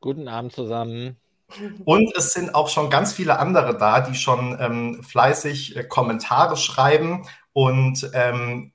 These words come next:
Speaker 2: wie immer, äh, wir haben natürlich ein paar Fragen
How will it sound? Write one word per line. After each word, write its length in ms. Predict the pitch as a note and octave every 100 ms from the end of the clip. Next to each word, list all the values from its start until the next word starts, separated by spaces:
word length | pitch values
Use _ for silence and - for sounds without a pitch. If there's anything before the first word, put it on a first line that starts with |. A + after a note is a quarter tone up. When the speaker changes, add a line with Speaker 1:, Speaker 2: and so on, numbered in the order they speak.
| -
Speaker 2:
wie 280 | A#2+ B2+ C#3
immer, 420 | E3 F3 E3+ C3+
äh, 140 | C3
wir 140 | C#3 C#3
haben 140 | C#3
natürlich 440 | C3+ - C#3 C3+
ein 80 | C3+
paar 140 | - -
Fragen 540 | - A2 A#2+ A#2 A#2